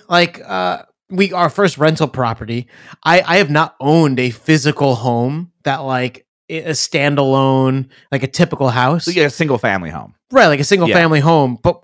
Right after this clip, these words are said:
Speaker 1: uh, what our first rent or our second rental property is, um, or all of our rental properties are,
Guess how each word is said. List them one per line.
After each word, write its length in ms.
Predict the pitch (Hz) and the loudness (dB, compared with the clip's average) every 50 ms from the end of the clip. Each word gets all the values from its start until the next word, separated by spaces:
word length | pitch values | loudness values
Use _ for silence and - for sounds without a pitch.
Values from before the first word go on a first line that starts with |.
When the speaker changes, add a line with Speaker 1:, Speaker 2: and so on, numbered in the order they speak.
| _ - | _ -10
Speaker 1:
uh, 80 | 160 | -8
what 160 | 147 135 160 | -6 -4 -4
our 120 | 165 156 135 | -2 -4 -4
first 340 | - - 180 165 143 - - | -2 0 0 0 0 0 -2
rent 180 | 156 160 156 - | -2 -2 -2 -6
or 160 | - 147 131 127 | -12 -10 -10 -8
our 80 | 127 | -8
second 340 | 120 - - 180 - - 147 | -4 -2 -2 -2 0 0 0
rental 240 | 143 143 135 - 139 | 0 0 -2 -2 -4
property 720 | - 147 139 135 127 - 120 123 123 123 120 131 147 _ - | -2 -2 -2 -2 -2 -4 -6 -6 -6 -6 -8 -10 -14 _ -4
is, 440 | 160 170 156 131 120 113 113 - - _ _ _ _ _ _ _ _ _ _ - | 0 0 0 0 -2 -4 -8 -12 -14 _ _ _ _ _ _ _ _ _ _ -4
um, 560 | 151 143 143 139 135 135 131 123 120 117 113 _ _ _ _ - | 0 2 2 4 4 2 2 0 -2 -6 -10 _ _ _ _ -10
or 80 | 127 127 | -4 0
all 180 | 131 156 175 160 | 2 4 4 4
of 60 | 131 | 2
our 60 | 127 | 0
rental 220 | 127 127 120 - | -2 -4 -6 -6
properties 360 | - 131 127 - 123 120 110 120 | -6 -6 -4 -4 -6 -6 -4 -2
are, 240 | 120 120 117 117 | -2 -2 -2 -4